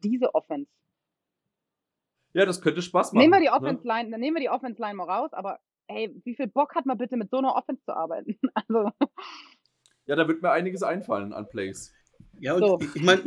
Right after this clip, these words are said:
Speaker 3: und wie oft hat man in den letzten Jahren so die Seahawks abgeschrieben? So gefühlt seit dem, ähm, Super Bowl-Sieg hat man jedes Jahr gesagt, „Ja, jetzt sind sie schlechter als letztes Jahr, jetzt sind sie schlechter als letztes Jahr, jetzt brechen sie hier ein, jetzt ist die Defense schlechter, jetzt ist die Offense schlechter, jetzt ist Wilson weg.“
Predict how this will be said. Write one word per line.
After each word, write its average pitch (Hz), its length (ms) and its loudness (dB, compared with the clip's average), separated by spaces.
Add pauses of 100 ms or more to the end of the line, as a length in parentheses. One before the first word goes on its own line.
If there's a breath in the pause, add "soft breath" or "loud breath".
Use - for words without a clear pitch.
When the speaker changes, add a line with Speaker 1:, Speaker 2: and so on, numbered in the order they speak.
(140)
Speaker 3:
und 185 180 6
wie 196 120 6
oft - 160 4
hat 185 120 2
man 185 100 2
in 170 60 4
den 160 80 4
letzten 170 360 0
Jahren 151 240 2
so 147 120 2
die 139 120 -6
Seahawks 175 400 2
abgeschrieben? 120 760 -4
So 127 160 -6
gefühlt 143 380 -2
seit 160 280 4
dem, 151 340 0
ähm, 139 320 2
Super - 340 -2
Bowl-Sieg 131 420 -2
hat 143 80 -6
man - 200 -6
jedes 170 200 4
Jahr 156 80 2
gesagt, 143 280 -2
„Ja, 156 120 4
jetzt 151 100 -2
sind 160 120 2
sie 143 80 -4
schlechter 135 340 -2
als - 120 -8
letztes 110 280 -10
Jahr, 113 120 -2
jetzt 127 120 -4
sind 151 120 -2
sie 143 80 -8
schlechter 135 320 -4
als - 120 -14
letztes 107 260 -12
Jahr, 120 240 -4 (260 soft breath)
jetzt 113 160 -10
brechen 151 280 -4
sie 135 140 -2
hier 143 240 0
ein, 127 120 -2
jetzt 123 140 -4
ist 131 120 -8
die 135 80 -4
Defense 139 340 -2
schlechter, 131 300 -4
jetzt 123 100 -6
ist 127 120 -8
die 143 80 -4
Offense 123 320 -4
schlechter, 123 320 -6
jetzt 120 120 -6
ist 131 140 -6
Wilson 127 320 -4
weg.“ 113 220 -8